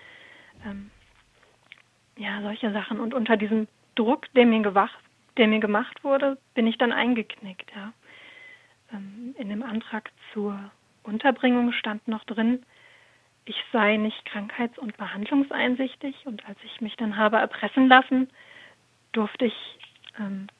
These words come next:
ja, so ein Blatt unterschreiben, unter dem dann stand, ich sei in der Lage, ähm, Art und Tragweite der Behandlung zu verstehen. Das ist ja eine Situation, die man oft hat, ja. Also wenn man sagt, "Ich will das nicht", dann ist man uneinsichtig und schwer krank. Und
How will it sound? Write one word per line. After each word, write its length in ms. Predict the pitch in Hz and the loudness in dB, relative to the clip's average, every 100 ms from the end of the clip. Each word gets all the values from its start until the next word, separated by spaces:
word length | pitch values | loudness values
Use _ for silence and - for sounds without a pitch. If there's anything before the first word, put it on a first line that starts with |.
| _ _ _ | _ _ _
ja, 100 | 208 | -4
so 80 | 202 | -2
ein 140 | 208 | -2
Blatt 240 | 208 202 240 | 0 -2 0
unterschreiben, 640 | 233 233 - 226 220 226 | 0 0 0 2 2 2
unter 200 | 226 233 | 0 2
dem 180 | 214 214 | 4 4
dann 180 | 214 214 | 4 2
stand, 400 | - 254 214 233 | 8 8 8 2
ich 80 | - | 0
sei 160 | 208 220 | 2 4
in 120 | 214 | 4
der 100 | 196 | 4
Lage, 520 | 190 214 226 233 269 - - | 6 4 4 2 -2 -8 -4
ähm, 240 | 214 208 - - - | -2 -2 -6 -10 -2
Art 240 | 214 226 | -2 0
und 120 | 220 | -2
Tragweite 600 | - 220 214 240 214 254 - 233 226 220 | -2 -2 0 2 2 0 0 2 2 2
der 140 | 220 | 4
Behandlung 460 | 220 226 240 220 - | 6 6 4 2 -4
zu 100 | 214 | -12
verstehen. 460 | 208 196 - 196 - - - - - - - - - - | -8 -6 -6 -12 -16 -20 -20 -20 -20 -20 -20 -20 -20 -18
Das 100 | - - | -18 -6
ist 80 | 226 | 0
ja 60 | |
eine 120 | 214 | 2
Situation, 520 | 208 - 220 - 233 220 | 2 2 2 6 6 8
die 60 | |
man 180 | 220 214 | 6 6
oft 260 | 226 - 202 | 4 2 -8
hat, 180 | 196 - | -10 -10
ja. 160 | 196 220 _ _ _ _ | -12 -12 _ _ _ _
Also 160 | 214 208 | -10 -6
wenn 100 | 208 | -4
man 120 | 214 | -2
sagt, 200 | 208 - | -2 -4
"Ich 100 | 214 | 4
will 160 | 214 | 8
das 200 | 226 240 247 | 8 8 4
nicht", 280 | 240 - - _ _ _ _ _ _ _ - | 2 0 -14 _ _ _ _ _ _ _ -8
dann 120 | 214 240 | -6 -6
ist 160 | - | -4
man 200 | 214 226 | -2 0
uneinsichtig 640 | 269 233 247 247 247 277 262 - | 4 6 6 6 2 0 -2 -4
und 240 | 269 208 - - - | -8 -6 -6 -6 -4
schwer 200 | 226 233 | -2 -4
krank. 400 | - 220 269 - _ _ _ - | -4 -4 -4 -8 _ _ _ -20
Und 200 | 220 | -14